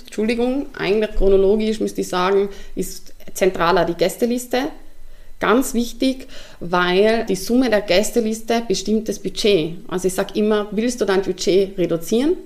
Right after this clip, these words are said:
Cutte Gäste. Auch wenn's hart ist. Zehn Gäste heißen schon mal eigentlich tausend Euro nur Verpflegung. Da tun sich viele Paare oft schwer mit der Stellschraube. Wenn ich weiß, wie viele Gäste ich maximal mir leisten kann, so ungefähr, dann sehe ich vielleicht auch den Zusammenhang zum Budget oder was ich sonst noch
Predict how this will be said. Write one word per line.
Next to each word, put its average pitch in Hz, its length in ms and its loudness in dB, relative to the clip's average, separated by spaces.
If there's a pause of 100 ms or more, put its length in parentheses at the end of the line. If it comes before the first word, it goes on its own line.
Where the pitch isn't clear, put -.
(260)
Cutte 226 520 0 (340)
Gäste. 165 460 -2 (360)
Auch 165 240 0
wenn's 190 160 0
hart 180 240 0
ist. 160 240 -8
Zehn 220 200 2
Gäste 233 520 0
heißen 196 300 0
schon 185 140 -2
mal 180 180 0 (180)
eigentlich 185 300 2
tausend 180 360 2
Euro 165 260 2
nur 170 160 2
Verpflegung. 135 580 -4 (320)
Da 175 100 0
tun 202 180 2
sich - 120 -2
viele 196 220 -2
Paare 165 240 0
oft - 140 -4
schwer 208 360 0 (120)
mit 214 220 2
der 202 80 4
Stellschraube. 185 680 0
Wenn 180 180 2
ich 165 60 -2
weiß, 170 400 0
wie 190 100 -2
viele 185 160 -4
Gäste 175 320 0
ich 170 140 4
maximal 170 680 0
mir 165 180 0
leisten 156 440 -4
kann, 294 320 2 (280)
so 196 160 0
ungefähr, 220 480 0 (400)
dann 180 320 2
sehe 208 160 2
ich - 60 0
vielleicht 185 220 0
auch 180 60 0
den 175 140 0
Zusammenhang 180 540 0
zum 180 100 -2
Budget 180 420 0
oder 160 180 0
was 165 160 -2
ich 160 100 -4
sonst 165 280 -2
noch 156 200 -2